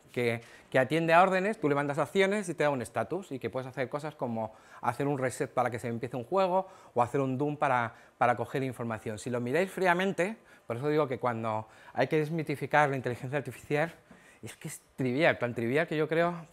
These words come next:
que lo van a terminar haciendo las máquinas y no nosotros. Bueno, que ya lo están haciendo las máquinas y no nosotros, pero esta es otra historia. ¿Cuántos de aquí queréis ser científicos de datos como el año que viene o algo así? ¿O,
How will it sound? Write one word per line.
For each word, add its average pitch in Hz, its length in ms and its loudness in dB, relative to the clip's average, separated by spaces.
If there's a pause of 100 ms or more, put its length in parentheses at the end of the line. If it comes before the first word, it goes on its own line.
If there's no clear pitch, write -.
que 131 80 -2
lo 120 60 4
van 139 100 2
a 147 60 0
terminar 143 260 2
haciendo 131 260 0
las 117 120 2
máquinas 156 600 -2 (400)
y 127 100 -4
no 127 100 -2
nosotros. 117 500 -6 (260)
Bueno, 123 200 -6
que 120 120 -2
ya 139 140 4
lo 170 80 4
están 151 160 -2
haciendo 139 220 -4
las 120 100 0
máquinas 139 320 -4
y 120 60 -4
no 113 80 -4
nosotros, 101 440 -8
pero 131 120 -6
esta 156 160 0
es 147 60 0
otra 127 140 -2
historia. 110 300 -2 (400)
¿Cuántos 165 260 0
de 196 60 0
aquí 185 140 -2
queréis 170 280 0
ser 156 360 -2 (340)
científicos 143 560 -2
de 143 80 0
datos 139 560 -2 (640)
como 135 140 -2
el 131 60 2
año 139 160 -2
que 120 100 -4
viene 131 200 -4
o 120 80 -4
algo 117 140 -6
así? 135 240 -8
¿O, 107 200 -8